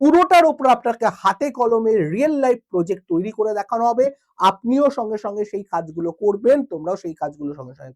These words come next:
করবে, এবং বলবে বা বলবেন যে কোথায় কোথায় আপনাদের অসুবিধা হচ্ছে,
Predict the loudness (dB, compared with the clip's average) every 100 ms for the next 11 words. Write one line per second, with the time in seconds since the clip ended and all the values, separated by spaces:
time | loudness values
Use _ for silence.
0 | -10 0 0 0 -4 _ _ 4 6 6
1 | 4 0 _ _ -14 2 6 6 6 6
2 | 6 4 0 0 4 4 4 4 4 2
3 | -6 -10 -8 -6 -6 -4 -4 -6 -6 -8
4 | -8 -8 -16 -10 -10 -4 -4